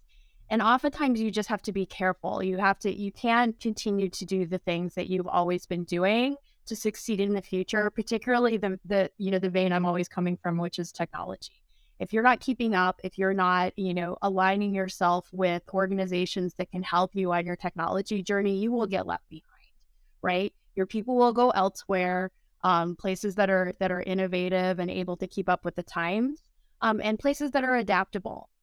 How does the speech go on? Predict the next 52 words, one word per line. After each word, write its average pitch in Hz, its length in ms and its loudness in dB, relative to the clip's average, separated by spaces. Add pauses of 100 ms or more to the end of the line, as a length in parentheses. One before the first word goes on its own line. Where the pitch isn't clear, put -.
(220)
um, 180 340 2
adaptable 185 600 0
to, 180 640 -2
um, 175 440 0
to - 140 -4
new 185 200 0
things, 190 800 -2
um, 180 300 0
understanding 185 800 0
when, 175 320 0
when 180 200 -4
things 185 320 -4
are, 175 200 2
you 185 200 -4
know, 180 120 0
maybe, 175 280 -2
"Oh, 208 320 6
we 190 140 -2
have, 185 360 2 (120)
you 180 120 -4
know, 180 100 -2
a 180 60 -2
serious 180 420 -4
attrition 220 400 -2
issue. 165 440 -6 (360)
We 208 80 -2
need 202 140 -2
to 214 60 0
fix 214 300 -2
that. 160 260 -2
How 180 220 -2 (100)
can 190 160 -6
we 180 120 -4
go 180 160 2
ahead 180 200 0
and 180 140 -2
do 190 140 2
it?" 175 120 2
And 180 100 -4
having 175 300 -2
a 175 60 0
roadmap 170 560 -2
to 170 140 -8
do 170 160 -10
that. 208 320 4 (320)
So 233 120 0
if 214 100 -4
you're 226 120 2
adaptable, 208 720 2
you 196 180 -4
will 180 220 2
improve, 185 640 0